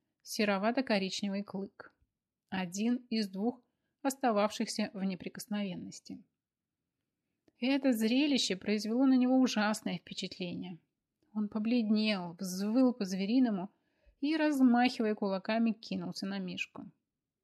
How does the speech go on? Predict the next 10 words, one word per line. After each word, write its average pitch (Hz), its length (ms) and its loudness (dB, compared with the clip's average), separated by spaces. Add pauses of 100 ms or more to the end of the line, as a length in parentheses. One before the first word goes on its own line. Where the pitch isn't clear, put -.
(300)
"Да 190 240 -10
что - 420 -6
за 320 180 -2
чёрт!" - 540 -4
обиделся 254 520 -2
тот 247 260 -2 (340)
и 302 100 4
принялся 208 520 -2
молотить 190 480 -8
парня. 185 400 -12